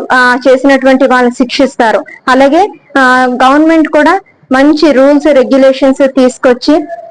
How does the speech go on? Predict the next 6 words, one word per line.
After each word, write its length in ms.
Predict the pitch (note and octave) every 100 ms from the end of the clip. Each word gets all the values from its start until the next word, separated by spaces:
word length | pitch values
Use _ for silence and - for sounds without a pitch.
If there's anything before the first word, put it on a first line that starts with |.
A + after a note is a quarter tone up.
| C4+
ఖచ్చితంగా 720 | B3+ D#4+ E4 E4 E4 E4 - _ -
ఇలాంటి 380 | C4 C#4 C#4+ D4
ఇన్సిడెంట్స్, 640 | B3+ C4 C4 C#4 C#4+ C#4
అసాల్ట్స్ 520 | A#3 D#4+ D#4+ F4 E4
జరిగినప్పుడు 800 | A#3+ B3 B3+ D#4 C#4 B3 C#4+ A4 - _ -
అతి 220 | C#4 F#4+